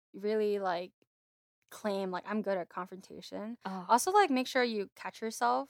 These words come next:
Speaker 2: Yeah.
Speaker 1: Because, like, don't make the term confrontation seem like you're entitled to be, like, a n-, downer. Or,
Speaker 2: Yeah.
Speaker 1: like, to, in a way, like, um, traumatize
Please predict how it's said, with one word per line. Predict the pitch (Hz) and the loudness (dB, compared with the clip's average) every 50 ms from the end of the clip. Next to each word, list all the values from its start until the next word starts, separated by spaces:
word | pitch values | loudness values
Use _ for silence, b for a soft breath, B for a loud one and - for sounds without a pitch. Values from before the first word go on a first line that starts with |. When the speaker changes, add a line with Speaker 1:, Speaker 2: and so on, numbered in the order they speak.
| _ _ - | _ _ -4
Speaker 2:
Yeah. | 220 214 208 226 240 | 0 2 2 4 4
Speaker 1:
Because, | 240 214 262 247 254 | 4 4 4 4 4
like, | 240 220 202 | 2 2 2
don't | 233 262 277 220 220 | 2 2 2 2 0
make | 226 226 226 226 226 220 | -2 -2 -2 -4 -4 -4
the | 214 208 - - | -6 -6 -6 -6
term | - - 208 202 202 208 | -4 -2 0 0 0 -2
confrontation | 208 - 202 196 202 214 202 - 208 196 196 - - 208 202 202 185 | 0 0 0 0 -2 -4 -8 -8 -8 -8 -8 -8 -8 -8 -8 -8 -8
seem | 190 - - 196 196 | -10 -10 -10 -8 -8
like | 190 190 - | -8 -8 -8
you're | 202 - | -10 -10
entitled | - 190 180 - - 175 175 - 185 190 185 | -10 -12 -12 -10 -8 -8 -6 -4 -6 -6 -6
to | - 190 | -8 -12
be, | 185 180 190 185 180 180 | -12 -10 -10 -10 -10 -10
like, | 175 175 175 170 170 175 _ _ _ - | -10 -10 -10 -10 -10 -12 _ _ _ -16
a | |
n-, | 190 190 180 175 170 185 | -14 -12 -12 -12 -12 -12
downer. | 180 170 165 170 180 180 170 175 175 185 202 - _ _ _ - | -10 -8 -8 -8 -8 -10 -10 -12 -14 -16 -18 -20 _ _ _ -2
Or, | 233 | 2
Speaker 2:
Yeah. | 226 220 214 226 220 | 6 8 10 10 10
Speaker 1:
like, | 220 214 208 208 - | 10 8 6 4 0
to, | - - - 226 | -6 -6 -4 0
in | 240 240 | 2 2
a | 233 | 2
way, | 214 202 208 208 214 | 4 4 4 4 4
like, | 214 208 190 190 185 _ _ _ _ _ _ | 4 2 0 0 -4 _ _ _ _ _ _
um, | - 190 185 180 175 170 - _ _ - | -6 -4 -4 -4 -6 -8 -12 _ _ -8
traumatize | - - 190 196 196 196 - - 185 180 185 185 190 185 | -2 0 0 0 0 -2 -2 -2 -2 -2 -2 -4 -8 -12